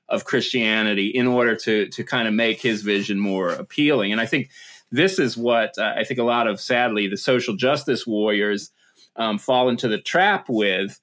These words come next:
um, even though they don't wanna go where Nietzsche actually thought. I mean, Nietzsche thought exploitation, uh, of the other was a good thing. He think, thought that the, the powerful taking advantage of others. And I sadly think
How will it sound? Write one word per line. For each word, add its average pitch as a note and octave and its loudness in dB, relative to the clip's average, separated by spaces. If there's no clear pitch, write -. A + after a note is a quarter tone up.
um, A#2 -2
even D3 4
though B2 4
they B2 4
don't C3 2
wanna C3 2
go B2 4
where A2+ 4
Nietzsche A#2+ 0
actually A2 0
thought. D3+ 0
I G2+ 2
mean, A2 0
Nietzsche C#3+ 2
thought A2+ 0
exploitation, A#2+ 0
uh, G#2+ -2
of G#2+ 0
the G#2+ 2
other A#2 0
was G2+ -2
a G2 -4
good C3+ 0
thing. - -14
He - -20
think, G2+ -8
thought G#2+ 0
that G#2 -2
the, G#2 0
the G2 -4
powerful A#2+ 0
taking G#2 -2
advantage A2 0
of F2+ -8
others. G2 -4
And A#2 -2
I A2+ 0
sadly C#3 0
think G#2+ -4